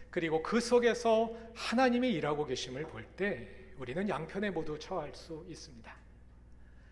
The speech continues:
나에게 능력을 주시는 분 안에서 나는 모든 것을 할 수 있다. 풍부에 처할 줄도, 아, 처할 줄도 알고 궁핍에 처할 줄도 안다. 하고 고백하는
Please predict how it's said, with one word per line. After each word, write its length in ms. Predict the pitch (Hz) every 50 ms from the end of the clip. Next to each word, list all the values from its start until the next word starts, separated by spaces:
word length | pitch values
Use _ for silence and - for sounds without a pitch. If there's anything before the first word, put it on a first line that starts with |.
| - - - -
나에게 340 | 165 170 175 180 180 190 185
능력을 460 | 175 190 208 208 220 220 208 226 220
주시는 420 | 202 196 - - 196 196 190 185 185
분 160 | 175 170 170
안에서 600 | 143 135 139 143 131 - - 143 131 131 127 - - - - - -
나는 260 | 120 120 117 117 110 107 - -
모든 280 | 131 165 226 240 254 233
것을 280 | 220 - - 226 190
할 100 | 170 170
수 140 | - - 190
있다. 200 | 156 - - - - - - - - - - - - - - - - - - - - - -
풍부에 640 | - 247 277 269 262 233 247 240 233 233 226 226 220
처할 360 | - - - 202 180 165 -
줄도, 260 | - 151 120 107 117 113 110 - -
아, 180 | - 113 - - -
처할 300 | - - 202 180 180 175
줄도 320 | - 147 127 117 123 117 -
알고 540 | - - - - - - 190 254 247 - - - - - - - -
궁핍에 640 | - 190 196 226 220 - - 233 233 220 220 214 214
처할 340 | - - 220 208 196 180
줄도 340 | - - 160 143 - 147 139
안다. 300 | 117 110 101 - - - - - - - - - - - - - - - -
하고 180 | 127 120 120
고백하는 520 | - 160 180 202 196 - 147 139 113 98